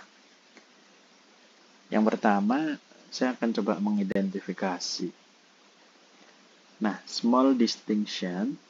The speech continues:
ini tidak ada permasalahan karena di sini ada adjektif, terus di sini noun. Nah,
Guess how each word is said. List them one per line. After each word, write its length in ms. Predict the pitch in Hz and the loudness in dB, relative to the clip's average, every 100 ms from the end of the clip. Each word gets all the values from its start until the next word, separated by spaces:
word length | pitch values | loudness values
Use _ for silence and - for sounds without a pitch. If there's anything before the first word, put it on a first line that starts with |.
| _ _ _ _ _ _ - | _ _ _ _ _ _ -4
ini 400 | 101 104 117 127 131 127 131 127 - - _ _ _ _ - _ - | 0 2 2 2 2 0 -2 -4 -6 -12 _ _ _ _ -20 _ 2
tidak 320 | 107 101 - 107 | 2 2 -2 -2
ada 320 | 101 98 95 | -2 -2 -4
permasalahan 1040 | 92 95 92 - - 92 90 - - 139 165 - _ _ _ | -4 -6 -4 -6 -6 -6 -6 -8 -4 -4 -4 -14 _ _ _
karena 480 | - 98 98 95 92 | -8 -6 -4 -4 -2
di 80 | 95 | -2
sini 320 | - 95 92 | -2 -4 -6
ada 320 | - 92 90 | -6 -8 -8
adjektif, 640 | 92 185 170 - - 180 - - - _ | -6 -6 -8 -10 -4 -4 -4 -18 -20 _
terus 320 | 101 110 127 - | -4 -2 -4 -8
di 120 | 101 | -8
sini 320 | - 104 104 | -6 -2 -2
noun. 320 | 101 98 87 - _ _ _ _ _ - _ _ | -2 -6 -10 -12 _ _ _ _ _ -20 _ _
Nah, 160 | 104 90 | -6 -6